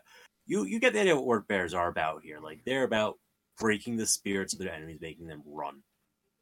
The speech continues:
Um, yeah. Binder of Souls. This is, um, this is the,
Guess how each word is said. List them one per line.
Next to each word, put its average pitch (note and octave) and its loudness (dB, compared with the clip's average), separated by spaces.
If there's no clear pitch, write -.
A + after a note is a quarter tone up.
Um, E2+ -8
yeah. B2 -6
Binder G#2+ 4
of E2 -2
Souls. C#3+ 2
This G#2+ 0
is, G#2 -2
um, E2 -4
this A2 4
is A2+ 0
the, F2 -8